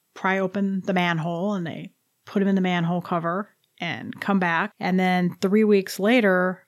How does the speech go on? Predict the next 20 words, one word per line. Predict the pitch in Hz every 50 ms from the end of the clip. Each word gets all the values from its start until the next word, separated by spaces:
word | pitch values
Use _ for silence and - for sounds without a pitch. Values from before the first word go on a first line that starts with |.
| _ -
uh, | 185 180 -
it | -
was | 196 202 185 180
little | 190 196 196 190 185 -
Odessa's | 175 180 170 185 196 214 240 233 - 208 185 180 175 165 - -
turn | - - - 185 175 170 165 165 170 175 - -
and | 180 175 170 165 160 160 160 151 - - - 185 - _ _ _ _ _ _ _ _ _ -
beat | - 226 220 220 202 - - _ _ _ -
the | - 175
snot | 165 - - - - 190 190 190 202 202 202 -
out | 156 170 170 175
of | 175 165
her | - 190 190 185 185 175
with | 170 170 170 -
an | 180 175 -
iron | - 185 190 190 190 185 180 170
rod. | 170 170 175 180 175 165 160 160 160 170 170 - _ - - - - - - - - _
And | - 180 185
after | 185 165 - 190 175 -
hours | - 185 190 214 226 233 220 202 190 180 175 170 170 160 -